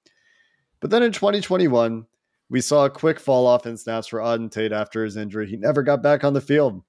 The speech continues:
And a lot of his role in terms of run blocking, in terms of being a possession receiver in those big moments, have been replaced by other players, whether in the receiving game by a multitude of receivers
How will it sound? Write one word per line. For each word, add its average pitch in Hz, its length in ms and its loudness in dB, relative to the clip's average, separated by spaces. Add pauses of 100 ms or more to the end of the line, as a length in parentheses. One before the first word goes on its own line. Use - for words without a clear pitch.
(500)
And 123 460 2 (500)
a - 60 -4
lot 135 220 2
of 160 80 -4
his 139 240 -6
role 131 600 -2 (760)
in 117 100 -4
terms 123 240 -4
of 107 160 -2
run 127 160 0
blocking, 123 580 -2 (840)
in 110 100 -10
terms 123 300 -2
of 117 360 -2 (440)
being 139 240 0
a 135 80 0
possession 127 560 -2
receiver 117 600 0
in 123 220 -2
those 117 180 0
big 127 240 -2
moments, 110 440 -4
have 117 160 -2
been 123 160 -2
replaced 123 400 -2
by 123 100 2
other 123 180 0
players, 135 520 -4
whether 120 280 0
in 117 100 0
the 113 60 -2
receiving 123 460 -2
game 123 240 0
by 117 160 0
a 110 80 -2
multitude 113 500 -4
of 107 120 -6
receivers 117 600 -6